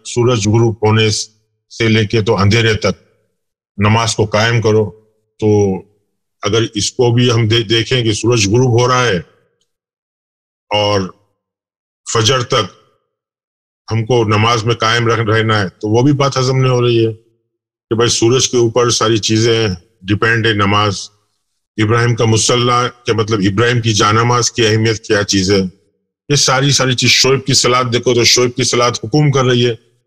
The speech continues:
इलेवन बटा एटी सेवन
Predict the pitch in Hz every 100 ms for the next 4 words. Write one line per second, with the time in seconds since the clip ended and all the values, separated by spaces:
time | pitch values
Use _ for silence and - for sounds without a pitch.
0 | _ 113 120 120 123 - _ _ _ _
1 | _ 110 110 117 120 - 113 117 107 104
2 | 104 104